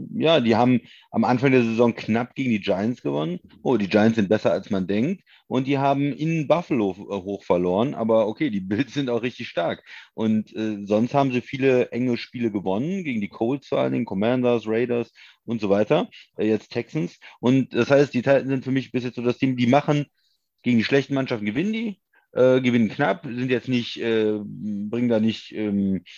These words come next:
irgendwas Tolles zustande, aber Arbeitssiege, ähm, und, und sind auf dem Weg Richtung Playoffs, einfach mit einer soliden, guten Leistung. Und man wird jetzt nochmal sehen, at Chiefs ist ja das nächste Spiel, das heißt direkt wieder ein, ein schweres, äh, Spiel.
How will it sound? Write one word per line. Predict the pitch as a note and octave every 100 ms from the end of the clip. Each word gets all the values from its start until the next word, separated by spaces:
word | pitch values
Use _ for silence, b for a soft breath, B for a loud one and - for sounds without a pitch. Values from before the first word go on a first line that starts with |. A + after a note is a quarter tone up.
| B B B _ -
irgendwas | A#2 G#2+ -
Tolles | C#3+ D3+ -
zustande, | A#2 - C3 G3 G#3
aber | C#3 B2+ A#2+ A2+
Arbeitssiege, | B2 D3+ E3 C#3+ D#3+ E3 D#3 E3 D#3+ b b b -
ähm, | C3 B2+ A#2
und, | B2
und | D#2 B2 A2+ _ _ -
sind | B2 F3
auf | F3 D#3
dem | C3+
Weg | E3+ -
Richtung | G3 F#3
Playoffs, | - A3+ B2+
einfach | B2+ C3+
mit | B2+
einer | C3
soliden, | A#2 A#2+ B2+ D#3 G#3+ G3+ G3 F#3 _ _
guten | - E3+ D3+
Leistung. | C3+ C3 - F#2+
Und | F#2+ G2+ - B B
man | G#2+ A2
wird | C3
jetzt | C3+
nochmal | C3+ B2
sehen, | B2+ C3 -
at | A#2+ B2
Chiefs | - C3+ F3 - - -
ist | C3
ja | C#3+
das | C3 C#3
nächste | C#3+ -
Spiel, | C#3+ D#3 C#3
das | G#2+
heißt | B2+ -
direkt | G#2+ A#2+ -
wieder | A#2+ A#2 G#2+ B B -
ein, | A2 E2+ G#2+
ein |
schweres, | - G2+ G#2+ C3 C3 C3+ - - -
äh, | A#2+ A2+ A2 A2+
Spiel. | - C#3+ C#3 D3